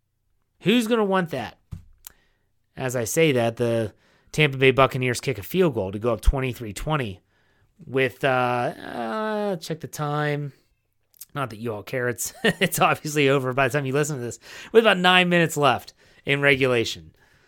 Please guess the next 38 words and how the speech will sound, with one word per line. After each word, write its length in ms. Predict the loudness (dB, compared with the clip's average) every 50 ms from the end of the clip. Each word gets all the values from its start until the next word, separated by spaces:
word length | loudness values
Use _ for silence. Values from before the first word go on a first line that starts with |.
| _ _ _ _ _ _
But 140 | -6 -6
man, 440 | 0 4 6 6 6 4 2 -4 -10 _ _ _ _ _ _ _ _
man, 360 | 2 4 6 6 6 6 6
oh 200 | 6 6 4 6
man, 400 | 6 6 6 6 4 0 -6 -12 -20 _ _ _ _ _ _ _ _
Bell 400 | -18 -8 0 2 4 4 4 4
and 140 | 2 0 2
Brown. 480 | 2 2 2 2 0 -4 -8 -12 -18 _ _ _ _ _ _ _ _ _ _ _ _ _ _ _ _
It's 200 | -4 -4 0 2
a, 240 | 4 4 4 4 2
it's 120 | 0 0
a 80 | 0 -2
recipe 540 | 0 2 2 2 2 0 -2 -2 -2 -4 -4
for 160 | -2 -4 -4
what 240 | -2 0 -2 -2 -4
not 360 | -4 0 2 4 4 2 2
to 80 | -4 0
do 320 | 2 2 2 2 -2 -10 _ _ _ _ _
in 100 | -8 -6
the 80 | -4 -2
National 380 | -2 -2 -2 -4 -4 -8 -10
Football 400 | -8 -6 -8 -8 -6 -8 -10 -10
League. 260 | -12 -16 -18 -20 _ _ _ _ _ _ _
So 120 | 4 6
if 80 | 6 8
you're 100 | 8 8
a 40 | 10
young 220 | 8 8 8 6
player 320 | 4 4 6 8 8 8
out 200 | 8 8 6 6
there, 320 | 4 4 6 6 4 2 -2
take 240 | 0 2 2 2 4
notes 460 | 2 2 2 2 2 0 -6 -10 -10 _ _ _ _ _ _ _ _ _
on 140 | -4 -2 0
what 220 | 2 0 0 0
not 340 | -2 0 2 4 4 2 0
to 80 | -2 -6
do 300 | -6 -6 -6 -8 -12